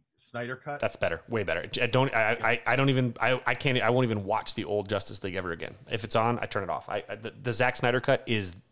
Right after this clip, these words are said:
Speaker 2: diametrically a hundred percent better film, period. Like, not even close.
Speaker 1: You know,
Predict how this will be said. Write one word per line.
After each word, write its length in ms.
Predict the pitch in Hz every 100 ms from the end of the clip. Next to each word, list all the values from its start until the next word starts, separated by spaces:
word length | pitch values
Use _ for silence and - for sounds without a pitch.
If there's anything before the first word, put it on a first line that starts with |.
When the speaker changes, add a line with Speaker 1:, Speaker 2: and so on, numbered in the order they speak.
| - - - - - - - - 131
Speaker 2:
diametrically 840 | 143 131 127 120 - 104 101 90 - - - - - - _ _ _ _ _ _
a 40 | -
hundred 260 | - 151 123
percent 260 | 107 113
better 160 | 92 87
film, 200 | - - - - _ -
period. 320 | - 80 - - - - - _ _ _
Like, 120 | 120
not 140 | - 107
even 100 | 92
close. 320 | - - - - - _ _ _ _ - - - -
Speaker 1:
You 80 | 117
know, 180 | 98 101